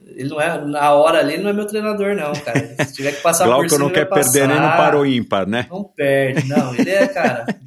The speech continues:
Speaker 2: <laughs>
Speaker 1: não, não tem. Então, assim, eu entendo a, ele, ele voltou um pouco fru-, frustrado, cara, mas isso é uma coisa, um sentimento somente dele, né, cara? Todo
Speaker 2: É,
Speaker 1: mundo sabe
Speaker 2: é.
Speaker 1: o feito, o tamanho
Speaker 2: Exato.
Speaker 1: do feito que ele fez.
Speaker 2: Exato.
Speaker 1: Né? E não, não, nem deve ter esse tipo de sentimento. Mas, logicamente, cara, ele,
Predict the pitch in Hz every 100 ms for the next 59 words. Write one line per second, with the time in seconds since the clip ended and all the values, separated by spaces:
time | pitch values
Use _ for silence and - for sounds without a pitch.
0 | 131 131 131 131 156 170 180 190 - 139
1 | 120 - 123 117 120 - 156 214 196 196
2 | 147 143 175 202 190 196 202 202 185 156
3 | - _ _ - 202 220 - 180 196 196
4 | 190 208 220 202 185 - - - - -
5 | 277 330 330 277 254 320 285 - 175 151
6 | 185 202 - 214 - 262 - 202 208 220
7 | 226 214 - 214 214 214 214 - 214 -
8 | 233 220 262 262 175 160 135 127 135 -
9 | 120 123 - 165 208 170 202 202 117 120
10 | 143 120 170 175 175 202 - - 160 110
11 | 98 101 175 175 156 143 139 131 131 -
12 | _ 104 87 87 87 - 120 135 156 160
13 | 165 147 160 175 175 202 190 160 165 139
14 | - 135 139 135 135 135 131 120 123 -
15 | 139 135 151 143 131 135 143 170 160 185
16 | 180 190 165 180 - 180 143 131 135 135
17 | 127